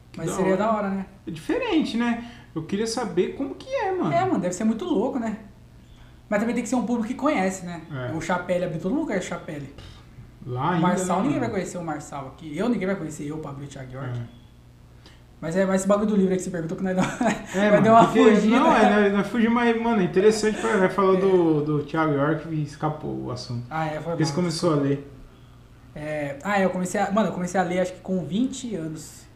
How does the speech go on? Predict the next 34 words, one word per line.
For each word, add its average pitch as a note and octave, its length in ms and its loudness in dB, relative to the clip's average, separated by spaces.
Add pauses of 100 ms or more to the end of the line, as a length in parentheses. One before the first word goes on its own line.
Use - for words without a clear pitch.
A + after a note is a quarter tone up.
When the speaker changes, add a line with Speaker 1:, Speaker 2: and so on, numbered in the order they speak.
(120)
Speaker 2:
dezenove E3 440 -2
ou G3 80 -2
vinte G#3 260 -4
anos. G3+ 380 -6 (360)
Mano, A#3 180 2
eu, F3+ 140 0 (160)
parece G#3+ 280 0
besta. F3+ 400 -4 (120)
Eu E3+ 80 -8
também G#3 180 -2
acho G#3+ 100 0
que A3 60 -4
eu G#3+ 40 0
nunca G#3+ 140 -2
falei A3 160 -2
isso G#3+ 80 -4
pra A3 100 -2
ninguém. F#3+ 300 -4 (260)
Mas E3+ 160 0
eu G3 60 2
comecei G3+ 340 -2
a A3 80 -2
ler, F#3+ 460 -4 (960)
é, E3 480 -4 (160)
por F#3 240 0 (120)
conta G3 300 0
de F#3+ 140 0
<laughs> - 20 0
dois G3 300 4
personagens, G#3+ 720 0 (380)
que - 120 -8
é E3 80 -2
a D3+ 720 -6 (800)
Matilda, G3 720 -2